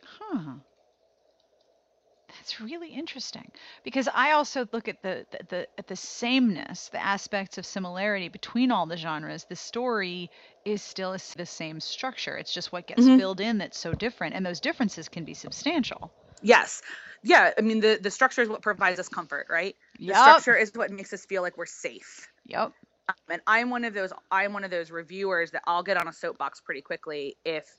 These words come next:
Speaker 2: it's, if your series is a series that I have to read the whole thing and you don't tell me that and you wanna drop me in at seri-, at book four, because then that's a, for me, that's a marketing decision and not a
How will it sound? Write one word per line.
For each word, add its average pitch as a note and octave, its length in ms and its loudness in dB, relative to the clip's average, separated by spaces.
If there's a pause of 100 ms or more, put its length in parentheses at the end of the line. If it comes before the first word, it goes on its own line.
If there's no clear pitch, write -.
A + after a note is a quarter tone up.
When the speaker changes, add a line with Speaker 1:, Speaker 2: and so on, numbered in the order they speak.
Speaker 2:
it's, - 400 -6
if E3 160 -6
your F3 160 -2
series F3 500 0
is D#3+ 160 -6
a F3+ 60 -2
series F3+ 640 -2 (200)
that E3+ 100 4
I E3+ 60 8
have F3 160 2
to F3+ 80 -6
read F3 140 -2
the E3+ 80 -4
whole E3+ 220 0
thing F3 480 -8
and F3 140 -6
you F3 160 -4
don't E3+ 240 0
tell E3 180 4
me F3+ 140 -4
that A3 360 8
and F3 140 -10
you E3+ 100 -10
wanna E3 200 -4
drop D#3+ 200 2
me E3 140 -10
in D#3+ 120 -4
at - 100 -12
seri-, D#3+ 360 -4
at E3+ 200 4
book - 180 -6
four, E3 340 -2 (920)
because F#3+ 280 -4
then F3+ 160 2
that's F3 240 0
a, E3+ 80 -2
for - 180 -6
me, F#3+ 160 -4
that's F3 180 0
a D#3+ 60 -6
marketing F#3+ 480 0
decision G#3 680 -4
and E3+ 160 -4
not D#3+ 280 6
a D#3+ 380 -2